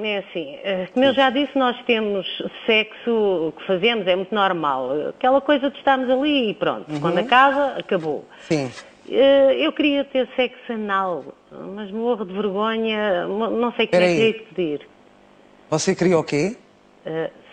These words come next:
Speaker 1: sexo anal.
Speaker 2: Anal. Portanto, o que você me está a querer dizer é, você quer levar no cu, é isso?
Speaker 1: <laughs> Pois, sim, mas dito assim soa assim um bocado mal, eh, soa
Speaker 2: Não
Speaker 1: pior.
Speaker 2: soa mal, é o que você quer, você quer levar no cu.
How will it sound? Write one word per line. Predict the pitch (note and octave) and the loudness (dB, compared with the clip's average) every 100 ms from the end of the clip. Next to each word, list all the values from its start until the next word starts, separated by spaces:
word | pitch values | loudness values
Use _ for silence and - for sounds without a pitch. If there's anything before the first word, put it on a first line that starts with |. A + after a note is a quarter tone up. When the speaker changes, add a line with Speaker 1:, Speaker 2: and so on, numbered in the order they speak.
| - | -8
Speaker 1:
sexo | F3 E3+ - - - _ _ | -6 -6 -8 -20 -20 _ _
anal. | E3 E3+ E3 E3 A3+ C4 _ - - - | -8 -6 -6 -6 -8 -12 _ -20 -20 -16
Speaker 2:
Anal. | F3 F3 D#3 C#3 C3+ B2+ - - - - - - - | -12 -10 -12 -14 -18 -20 -20 -20 -20 -20 -20 -20 -20
Portanto, | - D#3+ C3+ A#2 C3+ | 2 4 4 0 -4
o | |
que | - | 2
você | D#3 - E3 | 2 2 0
me | D3+ | -2
está | - D#3 | -2 -2
a | D3 | 0
querer | D3 C#3+ | 0 0
dizer | C#3+ F#3 | 2 2
é, | F#3 F#3 F#3 - | 2 0 -4 -14
você | B2+ C#3 - E3 | -6 -4 0 0
quer | E3 - F3 F3+ G3 - _ - | 0 2 2 2 -4 -10 _ -4
levar | D#3+ F#3 F#3 | 2 4 4
no | G3+ | 4
cu, | F3 D#3+ - - | 4 2 0 -4
é | C3 | 0
isso? | C#3+ D3 - | 0 -2 -4
Speaker 1:
<laughs> | F#3 G#3 - C4 - - - E4+ D4+ C4+ - - | -2 -2 2 2 2 -6 -12 -10 -10 -12 -18 -4
Pois, | F4+ G4+ A3 F3+ E3+ E3+ - | 2 4 4 2 -4 -8 -4
sim, | D#4+ B3+ | -2 0
mas | E3 | -2
dito | F3+ F#3 | -4 -4
assim | A#3+ - C4 | -2 -2 -4
soa | - C4 A#3 | 0 0 0
assim | - | -4
um | G#3 | -6
bocado | G3+ G3+ F#3 | -2 -2 -2
mal, | G3 G3+ F#3 D3+ D#3 | -4 -2 -2 -4 -6
eh, | - - - - | -6 -8 -12 -14
soa | C#3 | -8
Speaker 2:
Não | C3 | -2
Speaker 1:
pior. | C#3 C#3+ | 0 2
Speaker 2:
soa | F#3 B3 | 6 6
mal, | B3+ B3+ C#4 | 6 4 4
é | D3 | 2
o | |
que | D3 | 2
você | E3 B3 | 4 4
quer, | - A#3+ | 6 4
você | F3 D3+ | 4 2
quer | E3+ | 4
levar | E3+ A3 | 6 6
no | A#3 | 4
cu. | - F3 D#3 | 2 0 0